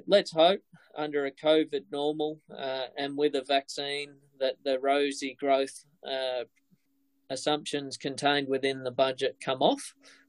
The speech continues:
Uh, but I, I think it would be reasonable to suggest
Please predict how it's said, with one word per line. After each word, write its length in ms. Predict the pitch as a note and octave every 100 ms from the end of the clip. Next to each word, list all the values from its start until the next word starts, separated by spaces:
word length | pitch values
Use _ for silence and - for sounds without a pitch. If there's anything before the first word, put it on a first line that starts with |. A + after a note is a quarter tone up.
| -
Uh, 300 | B2+ B2 B2
but 220 | C3 C3
I, 140 | C3 B2+ C#3
I 100 | C3
think 200 | E3+ E3
it 120 | D3+
would 180 | C#3 C3
be 180 | C3 B2
reasonable 840 | B2 C3 C#3 C3+ B2+ C3+ B2+ B2+
to 100 | B2
suggest 560 | A#2+ C#3 A#2+ C3 C3